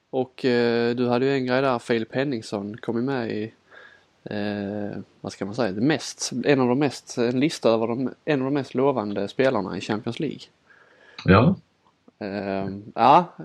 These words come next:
Speaker 1: det var en,
Speaker 2: Så, som,
Speaker 1: eh,
Speaker 2: eh, som de gjorde då i U F F, eller det är ju en person på U F F som har gjort det, eller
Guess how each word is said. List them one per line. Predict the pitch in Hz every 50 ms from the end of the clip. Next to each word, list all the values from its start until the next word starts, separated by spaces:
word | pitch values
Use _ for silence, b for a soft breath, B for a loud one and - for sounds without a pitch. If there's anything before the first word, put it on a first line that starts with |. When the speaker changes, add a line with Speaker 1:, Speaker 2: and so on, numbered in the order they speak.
| - _
Speaker 1:
det | - 135 123 175 147 131
var | 135 139 139
en, | 139
Speaker 2:
Så, | 139 139 170 156
som, | 139 160 165 160 147 143 135
Speaker 1:
eh, | 135
Speaker 2:
eh, | 131 131 127
som | 123 - - 139 131 131
de | 139 131 117 117
gjorde | 117 120 120 123 107 92 92 90 90 90 90 87 85 87
då | 98 101 90 76 87
i | 98 98
U | 95 95 104
F | 95 82 -
F, | -
eller | 80 87 95
det | 101 98
är | 90 90 - -
ju | 117 90 80
en | 76 80
person | - 92 90 - 110 85 80
på | - 80 78
U | 78 82 85
F | 82 -
F | -
som | - 85
har | 80 78
gjort | 82 82 - - -
det, | - - - _ _ - 76
eller | 76 76 69